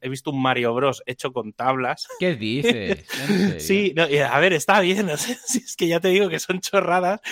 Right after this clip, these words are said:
Speaker 1: pero claro, ves cosas bastante guays. Por ejemplo, he visto también otro que era como una imagen y entonces con un montón, un montón de filtros que parecía un cuadro moderno, <laughs> raro.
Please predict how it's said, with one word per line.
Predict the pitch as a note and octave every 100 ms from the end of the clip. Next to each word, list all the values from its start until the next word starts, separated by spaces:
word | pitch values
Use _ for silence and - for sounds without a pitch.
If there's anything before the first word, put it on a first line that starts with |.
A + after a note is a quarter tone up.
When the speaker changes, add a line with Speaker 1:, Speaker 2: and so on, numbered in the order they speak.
| - - -
Speaker 1:
pero | D#3+ C3+ C3
claro, | D#3+ F3+ D3+
ves | E3
cosas | - F3+ G3
bastante | F#3+ D3+ D#3+ E3
guays. | D3 C#3 B2+ -
Por | A2+
ejemplo, | - C#3+ C3+ B2
he |
visto | C#3 D3+
también | C#3+ C#3+ C#3
otro | C#3+ D3+ F#3 - - - _
que | C#3+
era | D#3 E3+
como | D#3 D3
una | E3+
imagen | D3+ D3 F3+ F#3+ F3+ F3 F3 D#3+
y |
entonces | C3+ C#3+ E3+
con | - D#3
un | F3 G3
montón, | F3+ F3 D#3+ C#3+ F#3
un | F#3+ F#3
montón | E3+ D#3 E3+ F3
de | D#3
filtros | F#3 G3+ F3 F#3 A#3+
que | - C3+
parecía | - A#2+ A#2 D3+ F#3
un | C#3
cuadro | - D3+ D#3+ E3 D#3+ D#3+ C#3+
moderno, | D3 C#3+ B2+ A#2+ D3+ D#3+ D3+ C#3
<laughs> |
raro. | C3+ D3 E3+ F#3